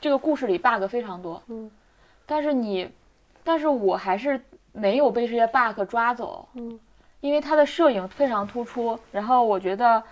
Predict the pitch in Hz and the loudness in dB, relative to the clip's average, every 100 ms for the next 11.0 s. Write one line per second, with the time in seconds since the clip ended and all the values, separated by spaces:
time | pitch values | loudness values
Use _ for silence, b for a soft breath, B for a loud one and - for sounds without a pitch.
0 | B B - 202 196 185 - 262 247 190 | B B -4 -2 -2 -4 -4 -4 0 0
1 | 185 180 202 208 190 196 240 233 240 240 | -2 -4 -6 0 0 0 -4 0 0 0
2 | 180 180 - 277 277 254 220 - 190 196 | -4 -8 -6 -2 0 0 -2 -4 -2 -2
3 | 208 254 254 214 175 190 185 208 220 196 | -4 -4 0 0 0 -2 -2 -2 0 -2
4 | 190 180 170 180 190 185 170 185 - - | -2 -6 -4 -6 -4 -6 -10 -10 -10 -12
5 | - 254 214 220 185 170 b b _ 214 | -14 -10 -10 -6 -6 -6 b b _ -6
6 | 233 208 190 196 208 196 226 208 190 196 | -6 -2 0 0 -4 -4 -8 -6 -6 -6
7 | 240 196 - - - b b b b - | -12 -12 -14 -16 -20 b b b b -8
8 | 208 226 214 196 185 202 285 262 202 170 | -4 -4 -4 -4 -4 0 2 2 2 0
9 | 170 165 202 - 185 190 269 240 254 208 | -4 -6 -6 -4 -4 2 4 4 0 0
10 | 233 240 254 233 196 190 190 196 190 208 | 2 4 2 0 -2 -4 -2 -2 -2 -8